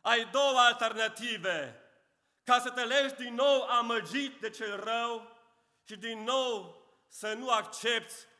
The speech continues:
chemarea lui Iisus Hristos la o viață nouă, la o viață înnoită, pentru că trupul acesta, orice vei face cu el, orice vei încerca să investești în el,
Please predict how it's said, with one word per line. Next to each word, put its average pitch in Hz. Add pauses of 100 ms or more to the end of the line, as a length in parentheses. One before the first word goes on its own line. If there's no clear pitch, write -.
(140)
chemarea 220
lui 196
Iisus 220
Hristos 196
la 190
o 190
viață 220
nouă, 151 (420)
la 208
o 240
viață 254
înnoită, 220 (360)
pentru 247
că 247
trupul 269
acesta, 240 (340)
orice 285
vei 240
face 262
cu 240
el, 220 (600)
orice 285
vei 247
încerca 254
să 240
investești 233
în 220
el, 226